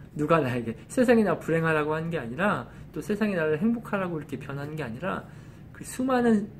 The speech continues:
세상의 정보 속에서 내가 그것을 끌어당겨 온 거다라고 하는 겁니다.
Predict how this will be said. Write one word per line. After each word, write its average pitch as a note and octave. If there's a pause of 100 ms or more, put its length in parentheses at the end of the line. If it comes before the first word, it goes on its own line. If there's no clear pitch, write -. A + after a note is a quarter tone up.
(100)
세상의 A3
정보 C#3+
속에서 D3
내가 A#2
그것을 C3+ (300)
끌어당겨 G#3+
온 C#3+
거다라고 A2
하는 D#3
겁니다. -